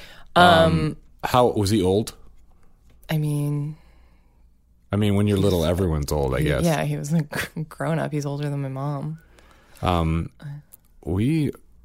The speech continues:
Speaker 1: I have this very fond memory of our pediatrician, Doctor Bagown, but I don't really remember much. I think he just had a great playroom, and we all had him,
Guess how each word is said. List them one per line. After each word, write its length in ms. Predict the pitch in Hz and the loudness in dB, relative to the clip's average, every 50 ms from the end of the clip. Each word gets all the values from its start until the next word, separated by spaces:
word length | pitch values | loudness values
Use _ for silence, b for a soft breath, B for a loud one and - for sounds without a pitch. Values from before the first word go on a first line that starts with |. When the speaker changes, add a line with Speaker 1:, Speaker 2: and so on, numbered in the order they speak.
| - _ - _ - - _ _ - | -20 _ -20 _ -20 -20 _ _ -10
Speaker 1:
I 140 | - 101 107 | -4 0 2
have 160 | 120 131 131 | 2 2 2
this 160 | 131 113 101 | 0 -2 0
very 200 | - 107 113 110 | 2 2 4 4
fond 440 | 104 - - 98 95 92 90 87 87 | 2 2 2 2 2 2 2 0 0
memory 360 | 76 87 87 85 85 82 80 80 | 0 0 0 0 0 0 0 0
of 140 | 80 76 80 | -2 -2 -2
our 140 | 78 73 | -2 -4
pediatrician, 720 | 71 - 82 80 85 - - 82 71 - - 71 71 76 | -4 -4 -4 -4 -4 -4 -4 -4 -6 -4 -4 -6 -6 -2
Doctor 320 | 71 78 73 - - - 71 | -2 -2 -4 -4 -6 -8 -6
Bagown, 600 | 67 78 71 73 76 73 71 71 71 71 71 71 - - _ - | -4 -2 -2 -2 -2 -2 -2 -2 -2 -4 -6 -8 -10 -16 _ -6
but 340 | 87 90 85 78 - - - - - - _ _ - | -2 -2 -2 -2 -4 -8 -16 -20 -20 -20 _ _ -6
I 60 | - | -2
don't 340 | 123 127 123 117 - - - | 0 0 0 0 -2 -4 -4
really 320 | 95 92 87 82 80 80 | -2 0 0 0 0 0
remember 420 | 71 82 85 82 82 82 78 80 | -2 -2 -2 -2 -2 -2 -2 -2
much. 460 | 78 78 76 73 - - - - - - - - | -2 -2 -2 -4 -4 -6 -10 -10 -12 -16 -6 -4
I 80 | 98 | -2
think 200 | 95 - 135 123 | 0 2 2 2
he 80 | 107 95 | 0 0
just 160 | 82 87 - | -2 -2 -2
had 100 | - 85 76 | -2 -2 -2
a 60 | 69 | -4
great 300 | - - 80 71 - - | -2 -2 -4 -4 -4 -6
playroom, 640 | - - 71 69 76 73 64 55 57 - - 82 - - - - - - | -8 -6 -4 -2 -2 -2 -2 -4 -6 -8 -10 -12 -14 -20 -20 -20 -18 -10
and 120 | 95 82 | -6 -4
we 120 | 85 82 80 | -2 -2 0
all 180 | 71 71 76 | 0 0 0
had 240 | 73 78 73 71 69 | -2 -2 -2 -2 -2
him, 300 | 80 73 67 67 76 80 | -2 -4 -4 -4 -6 -8